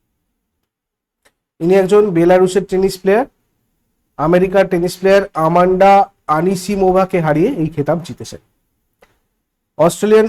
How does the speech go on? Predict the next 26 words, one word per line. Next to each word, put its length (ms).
ওপেন, 340
আহ, 400
দু 140
হাজার 260
পঁচিশে 340
ম্যাডিসন 360
কিজ 200
জিতেছিলেন 380
আমেরিকা, 340
ফ্রেঞ্চ 260
ওপেন 280
কোকো 300
গফ 140
আমেরিকার, 380
উইম্বলডন 460
ইগা 240
সুইটেক 280
পোলিশ, 320
আহ, 1120
আর 100
ইউএস 220
ওপেন, 200
আহ, 440
আরিনা 280
সাবালেঙ্কা 440
বেলারুশ। 360